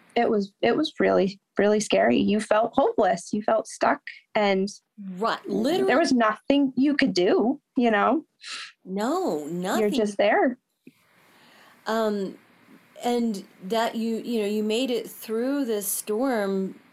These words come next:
Speaker 2: alive. I can't say unscathed 'cause I don't know if there's any
Speaker 1: Right.
Speaker 2: damage to the boat, but you made it through alive and hopeful and, you know,
Speaker 1: Yeah.
Speaker 2: happy. And you're here telling me
Speaker 1: Yeah.
Speaker 2: about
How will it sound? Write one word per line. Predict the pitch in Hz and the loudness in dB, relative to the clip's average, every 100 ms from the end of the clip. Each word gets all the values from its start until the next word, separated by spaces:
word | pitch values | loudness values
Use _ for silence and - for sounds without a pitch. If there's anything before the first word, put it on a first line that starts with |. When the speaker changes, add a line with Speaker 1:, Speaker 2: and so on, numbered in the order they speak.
| _ _ _ _ - | _ _ _ _ -8
Speaker 2:
alive. | 170 170 226 170 160 202 - - | -6 -2 -2 -2 -2 -6 -12 -14
I | 185 | -12
can't | 190 247 - | -8 -8 -6
say | 214 | -4
unscathed | 180 180 - - 170 165 - | -4 -6 -6 -4 -2 -4 -6
'cause | 190 | -8
I | 175 | -6
don't | 165 | -6
know | 170 | -8
if | 170 | -8
there's | 170 | -4
any | 214 | 0
Speaker 1:
Right. | 180 - | 0 -2
Speaker 2:
damage | 170 170 | -10 -18
to | - | -14
the | 175 | -6
boat, | 208 - - | -4 -4 -6
but | 220 - - - - _ | -6 -6 -16 -20 -20 _
you | 208 | -6
made | 208 233 | -4 -2
it | 240 | -4
through | - 226 196 | -6 -4 -4
alive | 180 180 262 208 170 175 - | -4 -4 -4 -4 -4 -8 -8
and | 190 185 180 | -6 -4 -4
hopeful | 190 - 220 220 - - - - - | -8 -6 -8 -8 -12 -10 -12 -14 -16
and, | 180 175 170 170 160 - _ - | -10 -8 -6 -8 -8 -12 _ -16
you | 180 | -10
know, | 170 160 | -8 -4
Speaker 1:
Yeah. | 196 - - _ - | -2 -2 -6 _ -12
Speaker 2:
happy. | 190 208 175 110 95 - | -8 -8 -8 -8 -10 -10
And | 175 180 | -8 -6
you're | 190 | -4
here | 214 214 | -2 -2
telling | 220 220 214 | -2 -4 -2
me | |
Speaker 1:
Yeah. | 247 | 0
Speaker 2:
about | 208 | 0